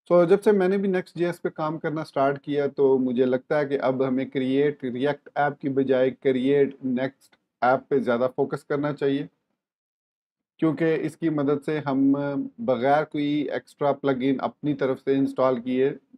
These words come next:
normally हमें करने पड़ते हैं sometime, but for the default application हमें किसी भी plugin की ज़रूरत नहीं, extension की ज़रूरत नहीं है। हम आसानी के साथ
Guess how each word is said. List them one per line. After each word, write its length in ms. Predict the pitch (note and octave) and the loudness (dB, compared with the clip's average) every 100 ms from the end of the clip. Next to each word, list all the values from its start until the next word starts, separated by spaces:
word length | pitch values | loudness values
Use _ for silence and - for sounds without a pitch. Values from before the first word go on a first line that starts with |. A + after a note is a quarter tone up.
| - _ _ _ _ D3+ D3+ D3+ | -20 _ _ _ _ -10 -6 0
normally 420 | E3 E3 D#3+ E3 | 2 2 0 -2
हमें 160 | D#3 | -4
करने 300 | C#3 D3+ D#3+ | -4 -4 -4
पड़ते 320 | E3+ C#3+ A#2 C#3 | -2 -4 -4 -6
हैं 60 | |
sometime, 440 | C3+ B2+ B2 C#3+ - _ _ _ _ | -4 -6 -4 -4 -6 _ _ _ _
but 340 | C#3 E3 E3+ _ _ _ _ - - A#2+ | 0 0 -2 _ _ _ _ -20 -12 -8
for 160 | A#2+ C#3 | -2 0
the 100 | C#3 | 2
default 500 | C#3 C#3 C#3+ D#3 D#3+ | 0 0 2 2 0
application 560 | C3 D3 C3 C#3+ C#3+ C#3 | -6 -6 -4 -4 -4 -4
हमें 260 | C3 C3+ C3+ | -2 -2 -4
किसी 240 | C3+ C#3+ | -6 -2
भी 100 | C#3 | -2
plugin 360 | C#3 C3 C3+ D3 | 0 -2 -2 -4
की 100 | C#3 | -4
ज़रूरत 320 | C#3 C#3 C3+ | -4 -4 -4
नहीं, 240 | C#3 C#3+ C#3 | -4 -4 -4
extension 500 | C3+ - C3+ C#3 C3+ | -4 -4 -4 -2 -2
की 80 | C3+ | 0
ज़रूरत 240 | C3+ C3+ | -2 -2
नहीं 260 | C#3 C3+ D3+ | -4 -4 -6
है। 160 | D3+ D#3 _ _ _ _ D3 | -8 -10 _ _ _ _ -2
हम 180 | D#3+ D#3 | -2 0
आसानी 380 | C#3+ - D3+ D#3+ | -2 -2 -4 -2
के 120 | D#3 | -4
साथ 300 | - C#3 | -2 -2